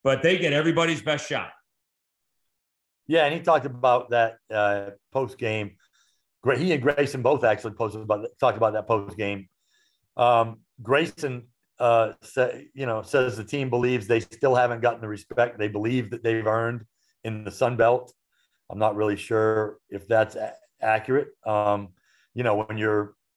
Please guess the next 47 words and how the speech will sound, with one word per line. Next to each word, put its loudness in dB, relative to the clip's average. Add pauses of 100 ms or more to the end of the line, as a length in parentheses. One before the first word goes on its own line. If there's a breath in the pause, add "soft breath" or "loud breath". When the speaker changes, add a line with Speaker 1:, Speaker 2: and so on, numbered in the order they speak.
Speaker 2:
eleven 2
and 0
oh, 4
eleven 2
and -8
two, -10
five 2
and -4
oh, 4
three -8
years -4
in -10
a -8
row, 2
I, 2
I -2
don't -4
know -4
how -2
people -12
don't -10
respect -10
you. -8
So -8 (420 soft breath)
not 4
quite 4
sure 0
that's 2 (100)
true. -4 (400)
I 2
think -2
the -4
second 0
part 4
of -2
it's -12
true, -4
though, 4
where 2
Jamey -2
was -6
talking 0
about, 2
he -8
said -6
that -4
everybody 0